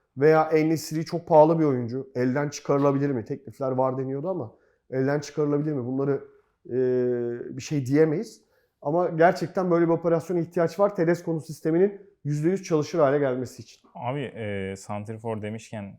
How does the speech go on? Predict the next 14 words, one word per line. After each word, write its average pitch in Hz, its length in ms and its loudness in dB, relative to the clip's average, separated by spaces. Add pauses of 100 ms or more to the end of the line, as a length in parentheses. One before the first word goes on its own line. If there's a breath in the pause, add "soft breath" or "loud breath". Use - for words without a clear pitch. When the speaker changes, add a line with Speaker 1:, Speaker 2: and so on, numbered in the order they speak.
Speaker 2:
şunu 107 280 -12
da 101 40 -10
söylemek 101 500 -8
lazım. 95 200 -10 (120)
John 98 220 -6
Duran 104 300 -8
bu 107 100 -6
videoyu 107 280 -8
çektiğimiz 107 520 -10
gün 107 120 -10
itibariyle 104 580 -10
antrenmanlara 98 680 -10
çıktı. 101 480 -14
Speaker 1:
Evet. 117 380 -8